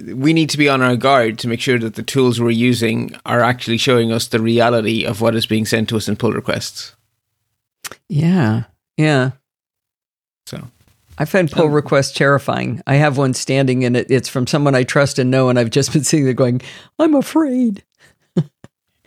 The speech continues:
Speaker 1: Or remember with Git, you can always go back in time. So if, if, if everything explodes, you can always go back to previous, previous condition.
Speaker 2: Yeah, I, I'm sure it's fine. I just haven't done
Speaker 1: Okay,
Speaker 2: it
Speaker 1: so,
Speaker 2: enough.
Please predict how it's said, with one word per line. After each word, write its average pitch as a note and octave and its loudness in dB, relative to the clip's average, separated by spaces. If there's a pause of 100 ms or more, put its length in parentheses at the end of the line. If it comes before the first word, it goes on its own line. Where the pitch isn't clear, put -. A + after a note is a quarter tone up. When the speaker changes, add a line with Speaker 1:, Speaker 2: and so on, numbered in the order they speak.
(300)
Speaker 1:
Or A3+ 0 (280)
remember A#3 2
with F#3 0
Git, C3+ -2
you A2 -4
can A2+ -2
always A#2 0
go A2+ 0
back G#2+ -2
in G#2+ 2
time. G#2 -2
So - -8
if, - -12
if, A#2 -8
if A#2+ -4
everything E3 -2
explodes, A#2+ 0
you A2+ -4
can A2 -4
always B2+ 0
go B2 -2
back A2+ -2
to G2 -8
previous, G#2 -6 (100)
previous G2+ -8
condition. C3 -2
Speaker 2:
Yeah, C3 -2 (480)
I, D3+ -2 (140)
I'm D3+ 2
sure G#3 0
it's E3+ -2
fine. B2 -4 (220)
I - -12
just - -14 (1400)
haven't F#3 0
done C4+ 2
Speaker 1:
Okay, G#3 2
Speaker 2:
it B3 2
Speaker 1:
so, A#3+ 0
Speaker 2:
enough. - -8